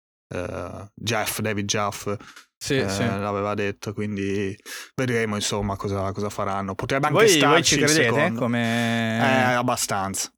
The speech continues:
Speaker 1: Visto, visto
Speaker 2: Ma
Speaker 1: Horizon,
Speaker 2: aspetta, aspetta,
Speaker 1: eh.
Speaker 2: scusami. Esatto, Horizon, ok, dato, lo diamo, cioè, nel senso, è confermato, ok? Quindi nonostante Horizon, secondo me anche God of War è abbastanza
Speaker 1: Sì,
Speaker 2: certo
Speaker 1: sì,
Speaker 2: che
Speaker 1: sì.
Speaker 2: anche se
Speaker 1: Io
Speaker 2: esce
Speaker 1: ci
Speaker 2: nel
Speaker 1: credo.
Speaker 2: duemilaventidue sarà comunque anche
Speaker 1: Mm.
Speaker 2: su P S quattro.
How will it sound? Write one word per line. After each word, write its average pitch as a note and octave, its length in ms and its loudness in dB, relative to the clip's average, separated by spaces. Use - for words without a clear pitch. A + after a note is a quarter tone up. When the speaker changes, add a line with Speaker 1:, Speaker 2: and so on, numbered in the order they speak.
Speaker 1:
Visto, C3 420 0
visto D3+ 380 0
Speaker 2:
Ma D3 240 6
Speaker 1:
Horizon, C#3+ 240 4
Speaker 2:
aspetta, C3+ 240 4
aspetta, A2+ 260 2
Speaker 1:
eh. C3 40 0
Speaker 2:
scusami. A#2+ 520 -2
Esatto, B2+ 440 0
Horizon, F#3 580 4
ok, B2 320 0
dato, A2 360 0
lo A2 120 0
diamo, A2+ 340 0
cioè, A2+ 140 -2
nel G#2+ 100 -2
senso, A2+ 220 -2
è G#2 240 4
confermato, A2 640 -2
ok? C3 600 -2
Quindi D#3 220 2
nonostante E3 560 0
Horizon, E3+ 380 4
secondo C3+ 220 0
me C#3 40 4
anche B2+ 260 0
God C#3 240 2
of C3+ 140 0
War C#3 280 2
è C#3 60 2
abbastanza A#2 560 0
Speaker 1:
Sì, - 20 -4
Speaker 2:
certo B2+ 380 0
Speaker 1:
sì, B2 120 -2
Speaker 2:
che G2 120 2
Speaker 1:
sì. F2+ 260 -6
Speaker 2:
anche G3 340 2
se G3 140 2
Speaker 1:
Io G3 40 4
Speaker 2:
esce G3 100 2
Speaker 1:
ci F#3+ 60 4
Speaker 2:
nel F#3 100 2
Speaker 1:
credo. F3+ 160 2
Speaker 2:
duemilaventidue F#3 1120 2
sarà B2 300 2
comunque A#2+ 460 -2
anche A2 560 0
Speaker 1:
Mm. - 20 2
Speaker 2:
su A2+ 300 -6
P - 100 -8
S - 180 -10
quattro. - 520 -12